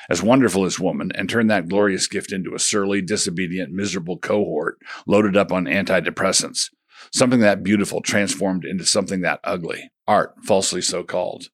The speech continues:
A number of decades ago, when I first started writing about cultural issues for our local newspaper,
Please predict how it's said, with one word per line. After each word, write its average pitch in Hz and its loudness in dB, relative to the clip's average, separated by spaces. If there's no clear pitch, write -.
A - -2
number 110 6
of 92 0
decades 98 2
ago, 85 0
when 104 0
I 85 0
first 98 0
started 87 2
writing 90 2
about 78 -4
cultural 95 -2
issues 104 -4
for 85 0
our 82 0
local 87 -4
newspaper, 104 -2